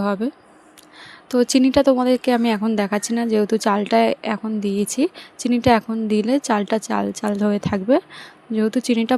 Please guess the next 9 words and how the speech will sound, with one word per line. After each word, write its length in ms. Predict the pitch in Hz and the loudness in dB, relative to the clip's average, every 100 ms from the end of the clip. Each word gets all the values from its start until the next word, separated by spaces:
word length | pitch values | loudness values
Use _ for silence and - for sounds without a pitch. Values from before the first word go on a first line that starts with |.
| - | 4
পরে 200 | 214 208 190 | 6 6 2
দেবে, 160 | 190 190 | 0 -2
যখন 180 | 202 233 226 | -2 -4 -4
ভাতটা 380 | 196 196 - - 214 - - - - | -2 -4 -4 -6 -6 -8 -16 -18 -6
বলতে 160 | 220 220 | -2 0
গেলে 140 | 240 233 - - - - _ - | -2 -4 -10 -14 -14 -20 _ -4
হয়ে 280 | 208 233 254 214 | 4 8 8 6
আসবে 300 | 196 208 233 277 - | 2 2 2 2 0
চালটা 300 | 202 196 | -2 0